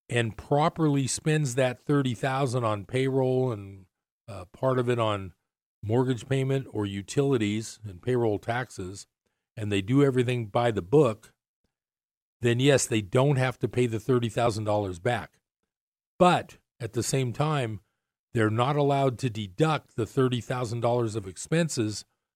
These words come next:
that that loan paid for. It's a little bit convoluted. The bottom line is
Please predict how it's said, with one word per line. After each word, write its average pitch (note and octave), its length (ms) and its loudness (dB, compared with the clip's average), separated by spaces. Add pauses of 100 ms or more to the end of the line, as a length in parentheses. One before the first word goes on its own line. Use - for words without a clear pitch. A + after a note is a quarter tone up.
(180)
that G#2+ 160 -4
that B2 240 0
loan B2 500 -2 (1000)
paid F3+ 360 -4
for. - 340 -12 (2750)
It's - 180 -4
a C3 40 0
little E3+ 240 2
bit D3 220 2
convoluted. C3+ 840 2 (200)
The A2+ 120 0
bottom C3 360 2
line C3 260 -2
is A#2+ 280 0